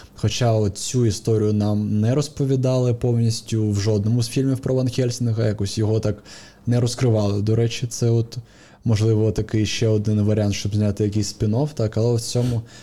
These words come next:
фільмі теж був заявлений Ван Гельсінг як такий, е, ну, він тут був все ж таки більш як вчений.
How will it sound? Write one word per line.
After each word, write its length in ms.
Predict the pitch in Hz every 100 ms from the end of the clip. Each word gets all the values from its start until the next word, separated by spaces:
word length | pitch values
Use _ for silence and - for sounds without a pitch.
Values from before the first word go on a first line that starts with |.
| -
фільмі 260 | 120 113 104
теж 180 | 104 104
був 220 | 104 98
заявлений 500 | 104 107 104 98 98
Ван 140 | 101
Гельсінг 460 | 95 110 117 104 98 95
як 200 | 98 -
такий, 480 | 87 - 101 95 - - - - -
е, 40 | 98 101
ну, 100 | 117
він 220 | 127 143 131
тут 160 | 127 120 123 -
був 240 | 127 131 113 -
все 240 | - 117
ж 160 | 107 -
таки 220 | 113 117
більш 360 | 110 113 -
як 280 | 113 110 107
вчений. 540 | - - 104 92 87